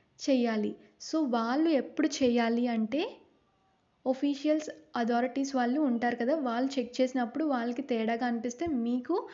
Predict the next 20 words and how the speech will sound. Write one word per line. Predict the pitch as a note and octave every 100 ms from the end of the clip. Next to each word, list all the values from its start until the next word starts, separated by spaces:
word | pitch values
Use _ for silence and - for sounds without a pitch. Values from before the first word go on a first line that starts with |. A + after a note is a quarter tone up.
| - - _
వాళ్ళు | C4+ C4+ C#4 D4 F4 - - A#3
మెసేజ్, | A#3 A#3+ D4 D4 B3
ఈమెయిల్, | A#3 A3+ G#3+ G#3+ - -
మెసేజ్ | A#3 A#3 A#3 D4 C4
కానీ | A#3+ A3+ D4+ -
ఈమెయిల్ | A#3+ A#3+ B3 C4+
కానీ | A#3+ A3+ D4+
వస్తేనే | C#4 A#3 - A3+ C#4 D#4+
మీరు | A#3+ A#3+ D#4
రీఅప్‌లోడ్ | B3 A#3+ B3+ - A#3 C#4 C4+
ఆప్షన్ | A3 A3 C4+ B3+
అనేది | A3 A3 A3 C4 G#4 - - _ _ _ _ _ _ _ _ -
యూజ్ | A#3+ B3+ B3+
చేయాలి. | - A#3 A3+ A3+ G#3+ G#3+ - - _ _ _ _ _ _ _ _ _ _ _ _ _ -
And | B3+ D4 D4
అలానే | A#3+ A3+ A3+ D#4 B4+ - _ _ _ - - _ _
కొంతమంది | C4+ C#4+ D#4 C4+ B3+ C4+
బీసీ, | A#3+ B3 B3 D4+
ఓసీ | C4 A#3+ B3
వాళ్ళు, | A#3 A#3 A3+ D#4